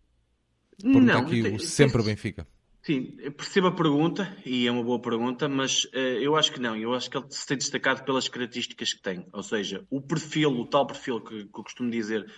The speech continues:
Speaker 2: para a função, é, o, é para mim o, o ideal. Não, não tem a mesma qualidade, nem nunca terá que o Grimaldo, porque isso é, é mesmo muito difícil de encontrar. Aí sim, não é na posição do guarda-redes que eu ouço muitas vezes as pessoas dizerem:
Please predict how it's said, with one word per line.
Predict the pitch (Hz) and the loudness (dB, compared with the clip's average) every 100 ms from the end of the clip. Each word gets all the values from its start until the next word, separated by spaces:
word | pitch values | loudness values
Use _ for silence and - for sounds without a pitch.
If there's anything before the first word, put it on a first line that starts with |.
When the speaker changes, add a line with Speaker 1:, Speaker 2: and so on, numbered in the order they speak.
| - _ | -20 _
Speaker 2:
para | 135 | 0
a | 139 | 0
função, | - 135 123 - 120 131 - _ _ _ _ | -2 -4 -4 -2 -4 -4 -14 _ _ _ _
é, | 135 | 0
o, | 139 135 131 - | 2 2 -2 -2
é | 123 | -2
para | 135 | 0
mim | 139 147 147 | 0 0 -2
o, | 101 151 147 143 143 143 127 | 0 0 2 0 -2 -6 -2
o | 147 | -2
ideal. | 147 147 143 123 110 90 | 0 2 4 4 2 -4
Não, | 101 117 135 | -6 -2 0
não | 131 143 | 0 0
tem | 143 151 | 0 0
a | 135 | 2
mesma | 135 117 120 | 0 -2 -6
qualidade, | 120 120 110 107 | -4 -2 -2 -2
nem | 117 | 0
nunca | 127 123 117 | -2 -2 -4
terá | - 107 | -2 -6
que | - 104 | -6 -10
o | |
Grimaldo, | 104 101 98 113 - | -6 -6 -4 -6 -8
porque | - - | -14 -8
isso | 113 - | -8 -4
é, | 107 101 98 - - | -4 -4 -8 -18 -4
é | 117 | 0
mesmo | 120 110 | 0 0
muito | 120 123 | -2 -2
difícil | 120 113 120 101 | -4 -6 -8 -8
de | 107 | -8
encontrar. | 104 104 104 107 | -6 -6 -4 -2
Aí | 113 143 | 0 2
sim, | 139 - 113 113 _ _ | 0 -2 -8 -10 _ _
não | 120 | 0
é | 127 | 0
na | 120 | 0
posição | 120 113 113 | -6 -6 -2
do | |
guarda-redes | 113 110 120 - | -2 0 -2 -2
que | |
eu | 123 | -2
ouço | 117 123 | -2 -4
muitas | 117 110 | -6 -6
vezes | 117 110 113 | -6 -6 -8
as | - | -10
pessoas | - 120 | -10 -8
dizerem: | 110 110 | -4 -6